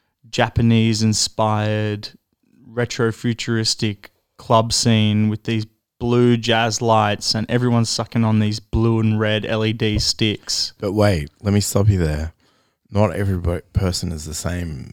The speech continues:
Speaker 2: People have their own tastes. So you need to, you need to, uh,
Speaker 1: We had different
Speaker 2: accommodate
Speaker 1: flavors.
Speaker 2: that.
Speaker 1: We had different flavors. <laughs> The funny thing was we had blue and red,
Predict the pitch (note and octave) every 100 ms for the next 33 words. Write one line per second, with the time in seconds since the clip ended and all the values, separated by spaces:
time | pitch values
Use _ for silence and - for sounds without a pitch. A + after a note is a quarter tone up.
0 | - - G2 F2+ E2+ E2+ E2+ D#2+ E2 -
1 | F2+ F2+ A2+ - - - - _ _ _
2 | - F#2+ F2+ F2+ F#2+ F2 D#2+ - - -
3 | F#2 F2+ F2+ E2+ F2 E2+ D2+ C#2 D2+ _
4 | _ - D3 C3+ B2 A#2 G#2+ D3 F3+ D#3
5 | A2 F#2+ F#2+ F2+ D2+ D#3 F3 D3 C#3 A#2
6 | A2 G#2+ C3+ - - - - B2+ - -
7 | _ - - - - A#2 C#3 E3 F3+ D3
8 | B2+ B2+ C3+ C3 - C3 D#3+ C3+ A2+ A2+
9 | G#2+ A#2